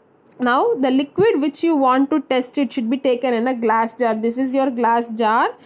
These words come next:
and then the hydrometer, you have to place it inside gently so that it float freely. It should not go and, uh, hit on the sides of the glass jar. It should float very freely, and therefore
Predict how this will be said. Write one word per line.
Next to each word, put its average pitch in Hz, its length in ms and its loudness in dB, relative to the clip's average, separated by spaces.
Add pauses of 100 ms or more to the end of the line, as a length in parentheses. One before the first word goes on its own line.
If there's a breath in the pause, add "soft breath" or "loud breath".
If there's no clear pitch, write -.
(240 loud breath)
and 262 140 2
then 330 140 2
the 330 80 2
hydrometer, 302 680 2
you 302 100 2
have 240 180 0
to 294 80 -2
place 262 400 0
it 277 140 -6
inside 254 680 0
gently 240 480 0
so 320 160 -2
that 262 220 0
it 269 160 -4
float 262 600 2 (220)
freely. 277 640 -2 (260)
It 240 120 -10
should 269 140 -2
not 285 260 0
go 269 200 4
and, 285 260 2 (440 loud breath)
uh, 233 100 0
hit 269 300 -2
on 254 180 2
the 233 60 -4
sides 240 360 -2
of 247 160 0
the 240 80 0
glass 226 360 0
jar. 226 220 0
It 220 100 -10
should 254 160 -10
float 269 360 0
very 254 280 0
freely, 240 520 -2 (480 loud breath)
and 269 160 0
therefore 285 340 2